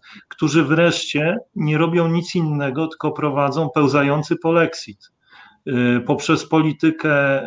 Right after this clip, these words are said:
medialną, poprzez dezinformację i manipulację informacją doprowadzają do tego, że coraz więcej ludzi, y, jest eurosceptycznych, coraz mniej ludzi ufa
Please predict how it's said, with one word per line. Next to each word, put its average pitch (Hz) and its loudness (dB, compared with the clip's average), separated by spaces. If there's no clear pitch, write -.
medialną, 135 0
poprzez 135 -4
dezinformację 147 0
i 143 0
manipulację 151 0
informacją 135 -2
doprowadzają 156 2
do 139 0
tego, 143 -4
że 139 -4
coraz 139 0
więcej 151 -4
ludzi, 139 -2
y, - -10
jest 143 -4
eurosceptycznych, 156 0
coraz 143 0
mniej 151 0
ludzi 143 0
ufa 131 -4